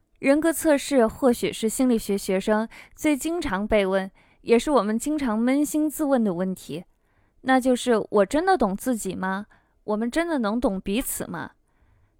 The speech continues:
心理学里面回答这些问题最常用的手段就是人格测试。我相信广大听众对人格测试也并不陌生。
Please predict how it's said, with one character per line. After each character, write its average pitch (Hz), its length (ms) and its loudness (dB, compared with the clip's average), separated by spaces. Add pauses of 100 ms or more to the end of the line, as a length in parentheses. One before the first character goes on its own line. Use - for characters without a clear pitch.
(120)
心 - 260 -8
理 330 80 -2
学 226 220 -4
里 247 160 -2
面 214 180 -2
回 - 160 -8
答 208 160 0
这 247 160 -4
些 233 120 -4
问 247 240 -2
题 196 200 -8
最 240 200 -2
常 190 320 -10
用 294 120 -6
的 254 120 -2
手 226 200 -8
段 190 320 -4
就 240 160 -2
是 220 160 -4
人 202 220 -6
格 233 100 0
测 247 240 -2
试。 247 300 -6 (760)
我 220 140 2
相 277 220 2
信 269 160 0
广 190 260 4
大 233 180 4
听 262 300 2
众 247 240 0
对 247 200 2
人 196 180 0
格 233 140 2
测 - 200 2
试 294 220 -2
也 240 100 2
并 247 220 0
不 190 100 0
陌 214 220 2
生。 226 320 -2